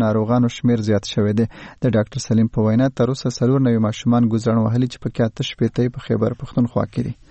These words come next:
په ننګرهار کې د جاپاني خدمتګار ډاکټر تیتسو ناکامورا د وژل شوو ساتونکو کورنۍ له دولته غواړي چې له هغوی سره مرستې وکړي.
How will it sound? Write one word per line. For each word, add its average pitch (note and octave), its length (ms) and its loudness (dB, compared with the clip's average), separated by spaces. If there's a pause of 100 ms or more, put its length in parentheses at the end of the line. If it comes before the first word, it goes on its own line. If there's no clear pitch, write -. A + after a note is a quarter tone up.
(640)
په D3 60 2 (100)
ننګرهار C#3 520 2
کې D3+ 120 -2 (100)
د B2+ 140 2
جاپاني A#2+ 400 2
خدمتګار A2+ 520 0 (100)
ډاکټر A2 360 -2
تیتسو C3 400 0
ناکامورا A#2 560 2
د A2 160 2
وژل A2 320 0
شوو B2 300 0
ساتونکو - 580 -2
کورنۍ A2+ 460 4
له A#2+ 60 2 (120)
دولته A#2+ 380 2
غواړي C3 320 2
چې - 140 -2
له A2 120 2
هغوی - 280 -4
سره - 280 -2
مرستې - 320 -6
وکړي. - 220 -14